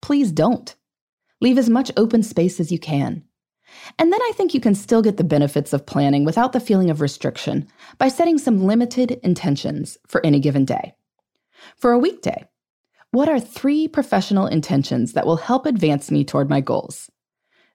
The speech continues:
Then what one to two things could I do in my personal time that would be meaningful or enjoyable for me and the people I care about?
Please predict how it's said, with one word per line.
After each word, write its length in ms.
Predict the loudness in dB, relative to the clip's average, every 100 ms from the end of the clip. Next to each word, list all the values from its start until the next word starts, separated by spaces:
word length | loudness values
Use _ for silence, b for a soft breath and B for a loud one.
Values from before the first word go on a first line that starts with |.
| -6
Then 420 | 0 2 2 2
what 240 | 2 0
one 220 | 0 2
to 80 | 2
two 180 | 0 0
things 300 | 0 0 0
could 120 | 2
I 60 | 2
do 140 | 2
in 80 | 2
my 100 | 0
personal 420 | 0 -4 0 -2
time 360 | -2 -4 -6 -10 _ _ _ _ -2
that 80 |
would 100 | 2
be 140 | 2 2
meaningful 560 | 4 2 0 -4 -12 _ _ _ _
or 100 | 2
enjoyable 680 | 2 2 0 0 -4 -10 _ _ _ _
for 120 | 0
me 400 | 2 2 0 -4
and 120 | -4 -4
the 40 |
people 260 | -2 -4 -2
I 120 | -4
care 180 | -4 -2
about? 320 | -2 -6